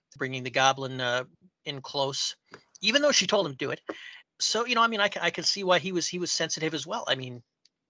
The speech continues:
Tony died in his arms, Aunt May died in his arms. But yeah,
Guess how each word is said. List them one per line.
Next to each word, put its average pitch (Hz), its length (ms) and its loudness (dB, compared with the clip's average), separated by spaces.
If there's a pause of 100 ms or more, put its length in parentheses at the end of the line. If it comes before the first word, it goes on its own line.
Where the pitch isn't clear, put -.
(380)
Tony 156 300 2
died 165 260 8
in 165 60 -4
his 170 140 0
arms, 196 500 -2 (280)
Aunt - 120 -8
May 175 160 4
died 190 220 10
in 190 40 -2
his 190 140 0
arms. 214 480 2 (300)
But 208 220 2
yeah, 311 220 4